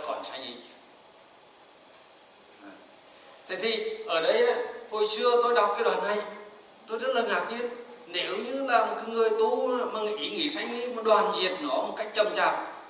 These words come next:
thì như vậy là người đó vẫn còn sanh y là có thể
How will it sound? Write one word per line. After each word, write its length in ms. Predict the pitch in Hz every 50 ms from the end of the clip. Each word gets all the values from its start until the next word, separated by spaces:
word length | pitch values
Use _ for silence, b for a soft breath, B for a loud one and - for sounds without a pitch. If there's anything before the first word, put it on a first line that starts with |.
| - -
thì 100 | - 226
như 200 | 226 240 262 269
vậy 220 | 240 226 220 208 208
là 440 | 214 220 233 220 220 220 - - - - - -
người 240 | - 220 233 233 226
đó 600 | - - - - - - 220 - 214 - - - - - - - - - - 139
vẫn 220 | 160 160 156 151 -
còn 140 | 208 -
sanh 180 | - - 214 -
y 260 | 202 208 214 214 - - - - - - - - - - - - 131 135
là 240 | 143 143 123 113 113
có 80 | 113 -
thể 60 | -